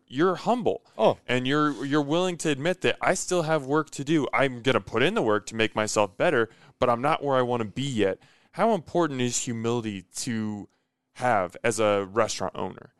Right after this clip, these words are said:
Speaker 2: Oh, a lot, I believe. I mean, I believe, uh, like I've told Rory, you know, no matter how big we get, we gotta not forget where we come from. You know, uh, like I say, I remember those days where we grew up poor and,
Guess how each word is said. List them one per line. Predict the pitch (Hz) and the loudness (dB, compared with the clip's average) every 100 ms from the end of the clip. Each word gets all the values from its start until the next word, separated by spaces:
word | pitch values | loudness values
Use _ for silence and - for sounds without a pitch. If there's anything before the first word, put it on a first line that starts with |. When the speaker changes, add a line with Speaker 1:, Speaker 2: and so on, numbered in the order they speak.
| - | 0
Speaker 2:
Oh, | 156 113 | 0 2
a | |
lot, | 127 117 101 123 | 2 2 0 -6
I | 123 | -6
believe. | 123 113 113 113 | -2 -2 -2 -4
I | |
mean, | 110 107 104 - _ _ - | -8 -10 -12 -18 _ _ -10
I | 139 | -6
believe, | 139 139 131 135 127 | 0 2 2 0 0
uh, | 127 127 | -2 -2
like | 135 131 | -2 2
I've | 135 123 | 2 2
told | 135 120 | -2 0
Rory, | 120 123 127 110 | 2 2 0 -4
you | 151 | -6
know, | 123 139 | -4 -2
no | 131 | -2
matter | 131 123 127 | 4 4 4
how | 123 123 117 | 0 0 -2
big | 113 123 120 | 0 0 0
we | 131 | -4
get, | 123 120 123 - _ _ 127 | 2 0 0 -8 _ _ -14
we | 120 | -6
gotta | 123 120 113 - _ _ _ _ _ | -2 0 -2 -8 _ _ _ _ _
not | 135 135 139 | -2 2 2
forget | - 143 139 | 0 0 2
where | 131 | 2
we | 135 | 0
come | - 107 | 0 -2
from. | - - _ _ _ _ - | -6 -18 _ _ _ _ -12
You | 110 | -8
know, | 113 | -6
uh, | 135 113 110 110 | -4 -4 -2 -2
like | 113 | -2
I | |
say, | 107 117 | 0 0
I | 113 | 0
remember | 120 127 120 127 | -2 -2 -2 -2
those | 127 123 113 | 0 0 0
days | 117 127 | -2 -2
where | 127 120 113 110 113 | -4 -4 -4 -6 -10
we | 120 117 | -10 -10
grew | 113 120 | -4 -2
up | 123 - | -2 -4
poor | 123 127 151 | 0 2 2
and, | 135 120 | -2 -8